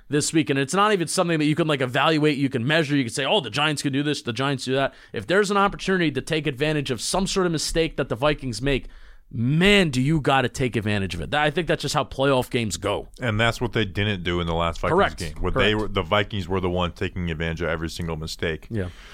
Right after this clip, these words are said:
Speaker 2: Um, I wanna switch over to the defense.
Speaker 1: Let's do it.
Speaker 2: And I think it's a lot more st-, it's a lot more simple on defense.
Speaker 1: But first, Danny King, producer Danny King. We gotta talk about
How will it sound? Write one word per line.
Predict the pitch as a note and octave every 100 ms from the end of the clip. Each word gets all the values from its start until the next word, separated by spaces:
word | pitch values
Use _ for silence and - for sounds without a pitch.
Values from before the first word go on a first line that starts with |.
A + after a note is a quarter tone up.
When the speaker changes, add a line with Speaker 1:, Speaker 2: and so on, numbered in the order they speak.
| - - - -
Speaker 2:
Um, | C3 B2+ G#2 - - _ _ _ _ _ _
I | C3+
wanna | C3+ C3
switch | C#3+ C#3
over | C3+ A#2
to | G#2+
the |
defense. | E2+ G2 F2+ E2 D2 -
Speaker 1:
Let's | B2 -
do | C#3 G#3
it. | - A2+
Speaker 2:
And |
I | G#2+
think | - A2+
it's | G#2
a |
lot | F#2+ G2+ G2 G2
more | F#2 F2+
st-, | - - G2+ -
it's | A2
a | C3+
lot | C#3 C3+
more | C3+ B2+
simple | - A2 G#2
on | F#2 E2
defense. | E2 D2+ - D#2 - -
Speaker 1:
But | A#2+
first, | - E3 E3 - - - - - - - - _ _ _ _ _ _ -
Danny | A2+ A2
King, | - G#2+ A2 G2+ -
producer | - A2 G2+ G#2+
Danny | G2+ G2+
King. | - G#2+ G#2 G2+ - - - - - _
We | E3
gotta | G3
talk | G3 A3+
about | G3+ G#3 G#3+ A3